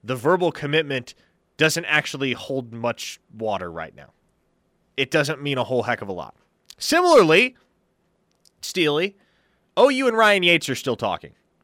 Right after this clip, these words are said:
a week after he reaffirmed his commitment to L S U.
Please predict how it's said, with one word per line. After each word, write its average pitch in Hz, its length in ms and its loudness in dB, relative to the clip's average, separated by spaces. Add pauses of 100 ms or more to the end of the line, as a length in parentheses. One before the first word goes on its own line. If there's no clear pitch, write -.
(160)
a 143 100 -2
week 190 220 2
after 185 300 2
he 165 140 -4
reaffirmed 147 520 0
his 131 160 -6
commitment 113 340 -8
to 107 80 -6
L 95 160 -4
S - 160 -12
U. - 140 -20